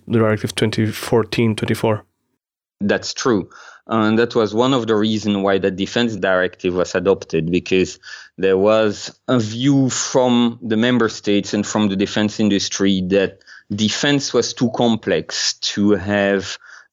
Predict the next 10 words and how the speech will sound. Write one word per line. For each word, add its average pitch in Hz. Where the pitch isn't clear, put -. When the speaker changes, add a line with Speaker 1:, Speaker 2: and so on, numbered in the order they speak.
Speaker 2:
strict -
rules 131
to 143
be 135
followed, 139
like 104
open 113
procedure, 113
restricted 107
procedure, 117